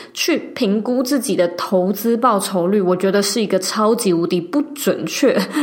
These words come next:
的评估方式。所谓的投资指的也不是只有金钱，而是你愿意投入的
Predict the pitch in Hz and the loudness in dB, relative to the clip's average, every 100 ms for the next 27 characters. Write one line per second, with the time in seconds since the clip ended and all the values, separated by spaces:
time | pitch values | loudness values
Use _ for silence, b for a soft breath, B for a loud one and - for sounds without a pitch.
0 | - - 175 156 240 170 185 185 175 190 | -2 2 2 2 2 0 2 2 2 0
1 | - 196 - B B - 233 381 320 214 | -2 -4 -6 B B 0 2 2 2 0
2 | - - 196 202 - 220 220 220 220 196 | -2 0 2 0 -2 -2 -2 -2 -4 -4
3 | 175 170 170 170 185 196 302 - 185 156 | -2 0 -2 -2 -4 -2 -2 2 2 0
4 | - 202 214 214 185 139 - B B - | -2 0 0 0 -2 -4 -6 B B -2
5 | 214 - 294 208 180 311 285 - 277 - | 0 2 2 2 2 2 2 0 -4 -4
6 | - 190 175 220 277 185 175 92 73 | 0 2 2 2 0 0 0 0 -2